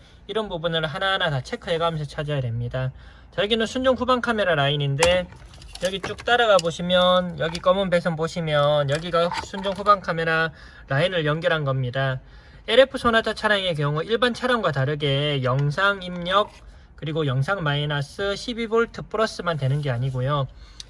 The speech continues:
엘에프 소나타 차량의 순정 카메라는 육 볼트가 전원이 있는 카메라입니다. 육 볼트 전원이 있는 카메라서 육 볼트를,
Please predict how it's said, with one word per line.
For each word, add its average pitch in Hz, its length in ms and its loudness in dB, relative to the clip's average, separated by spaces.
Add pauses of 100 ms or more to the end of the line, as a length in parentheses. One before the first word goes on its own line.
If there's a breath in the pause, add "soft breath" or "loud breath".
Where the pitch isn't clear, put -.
(120 loud breath)
엘에프 233 260 4
소나타 220 300 -2
차량의 190 680 0
순정 220 440 -4
카메라는 202 500 -2
육 135 160 -8
볼트가 196 640 4 (320 loud breath)
전원이 208 420 6
있는 160 200 0
카메라입니다. 139 800 2
육 135 140 -4
볼트 208 200 0
전원이 165 400 2
있는 151 180 -2
카메라서 147 760 0 (640 loud breath)
육 165 160 -6
볼트를, 233 800 4